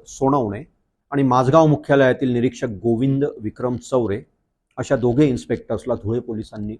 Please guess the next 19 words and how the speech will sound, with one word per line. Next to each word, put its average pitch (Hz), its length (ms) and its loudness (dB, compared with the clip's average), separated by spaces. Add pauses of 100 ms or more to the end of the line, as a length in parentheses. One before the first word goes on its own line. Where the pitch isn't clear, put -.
अटक 120 200 -10 (160)
केली 98 200 -6
आहे. 87 260 -12 (920)
कार्यालयीन 123 540 2
अपहार, 113 420 -4 (440)
विविध 104 420 -4
भ्रष्टाचार 120 560 -4 (500)
आणि 120 100 -4 (120)
ते 160 120 0
सर्व 131 260 -2
लपविण्याकरता 113 680 -6
क्रिमिनल 107 520 -8 (140)
कॉन्स्पिरसी, 101 600 -12 (300)
गुन्हेगारी 113 480 -2
स्वरूपाचे 101 640 -8
षडयंत्र 95 540 -10 (540)
या 117 60 -4
सर्व 156 340 -4
प्रकरणांमध्ये 110 760 -6